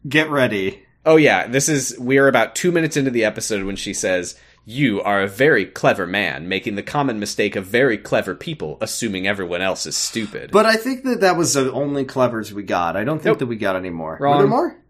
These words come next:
Speaker 1: Were
Speaker 2: There was
Speaker 1: there
Speaker 2: the
Speaker 1: more?
Speaker 2: th-, there was a third.
Speaker 1: Ah.
Speaker 2: We did get one more. Uh, so he says that he's,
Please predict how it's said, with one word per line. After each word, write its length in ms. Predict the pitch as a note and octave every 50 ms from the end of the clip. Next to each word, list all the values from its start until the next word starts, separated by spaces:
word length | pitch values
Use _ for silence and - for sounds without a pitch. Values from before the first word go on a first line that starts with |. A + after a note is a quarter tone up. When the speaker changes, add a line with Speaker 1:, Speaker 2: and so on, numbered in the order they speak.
| _ _ _
Speaker 1:
Were 80 | C3 C3+
Speaker 2:
There 80 | D#3+ F#3+
was 100 | F#3+ G3
Speaker 1:
there 60 | G#3
Speaker 2:
the 40 | A#3
Speaker 1:
more? 40 | C4+
Speaker 2:
th-, 80 | G3+ -
there 80 | A2 A2+
was 100 | A2+ G2+
a 60 | G#2
third. 260 | - - E2+ E2+ E2 - _ _ _ _ - - -
Speaker 1:
Ah. 600 | G2 F#2 F#2 F2 D#2+ D#2+ D#2 - - - - - - _
Speaker 2:
We 100 | - G2+
did 180 | F2 G2+ G2+ F2+
get 140 | G2+ F#2+ F#2
one 140 | F2+ F2 E2+
more. 200 | E2+ E2+ E2 - - - - - _ _ _
Uh, 520 | - F#2 F#2+ F#2 F2+ F2+ F2 F2 E2 E2+ - - _ _ _ _ _ _ _ _ _ _
so 260 | - - D3 C3 C3
he 200 | C3+ - G3 G#3+ G#3
says 280 | - F3+ D3+ C#3 -
that 140 | - B2 -
he's, 500 | - A#2+ A2+ G#2+ G2+ - - - -